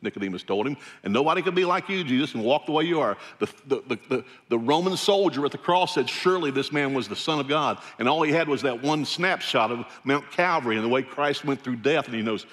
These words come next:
"This is a God. This man is truly the Son of God," as he claimed and so on. That, that, that's, that, that was the way it was validated in the first months and years as far as it's concerned.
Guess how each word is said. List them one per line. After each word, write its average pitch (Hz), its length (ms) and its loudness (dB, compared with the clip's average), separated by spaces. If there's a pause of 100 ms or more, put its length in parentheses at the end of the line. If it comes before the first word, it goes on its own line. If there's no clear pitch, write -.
(160)
"This 143 220 2
is 101 100 -6
a 95 60 -8
God. 95 400 -2 (720)
This 127 180 0
man 117 240 0
is - 100 -6
truly 113 380 0
the 85 100 -8
Son 113 220 -2
of 95 80 -6
God," 101 220 0
as 85 80 -8
he 107 80 -6
claimed 107 380 -6
and 87 80 -8
so 117 100 -4
on. 101 80 -6 (400)
That, - 180 -4
that, - 160 -10
that's, 185 280 0
that, 202 340 -2
that 180 140 0
was 196 120 2
the 185 80 0
way 185 140 4
it 156 80 4
was 143 140 -2
validated 143 760 0 (320)
in 147 140 0
the 180 100 2
first 165 340 -2 (760)
months 202 360 -2
and 131 120 0
years 190 360 0
as 123 100 -4
far 117 180 2
as 117 120 -4
it's 139 120 -10
concerned. 170 320 -4